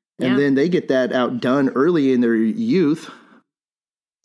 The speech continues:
Speaker 1: and then still have some great years where they can just, again, focus on each other.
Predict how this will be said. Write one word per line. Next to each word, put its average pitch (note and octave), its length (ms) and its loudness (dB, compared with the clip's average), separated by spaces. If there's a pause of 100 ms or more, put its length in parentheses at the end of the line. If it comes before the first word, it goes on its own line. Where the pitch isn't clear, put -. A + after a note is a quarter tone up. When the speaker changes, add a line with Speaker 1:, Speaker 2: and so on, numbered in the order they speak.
(200)
Speaker 1:
and B2+ 140 0
then C#3 120 2
still D#3 380 -2
have D3 280 -4
some B2 200 -2
great B2 320 0
years C#3 360 0
where A2+ 120 0
they B2 140 2
can B2+ 200 0
just, A#2 260 -2 (200)
again, A#2+ 440 -2 (220)
focus B2+ 340 -4
on A2+ 120 0
each G#2+ 180 -2
other. D#2 240 -6